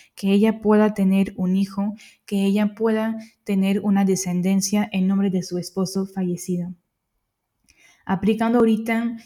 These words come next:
eh, con las debidas distancias esta historia a José, pues podemos contemplar cómo José también puso su vida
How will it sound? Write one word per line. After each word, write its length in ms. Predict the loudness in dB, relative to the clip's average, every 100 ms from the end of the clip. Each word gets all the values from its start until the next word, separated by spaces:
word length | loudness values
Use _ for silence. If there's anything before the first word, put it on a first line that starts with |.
| -16
eh, 180 | -8 -6
con 240 | -2 0 0
las 800 | -2 -2 -4 -6 -8 -14 -18 -6
debidas 520 | 2 4 4 4 2
distancias 760 | -2 -2 -2 -2 -2 -4 -4
esta 280 | -4 -4 -2
historia 540 | -4 -4 -6 -4 -4 -4
a 80 | -6
José, 460 | -6 -6 -4 -6 -8 -16 -20 _
pues 140 | -12
podemos 420 | -4 -2 0 -2 -2
contemplar 580 | -2 0 0 0 -2
cómo 240 | 0 0 0
José 280 | -2 -6 -6
también 580 | -2 0 2 2 0
puso 320 | -2 -4 -4 -4
su 160 | -2
vida 260 | 0 0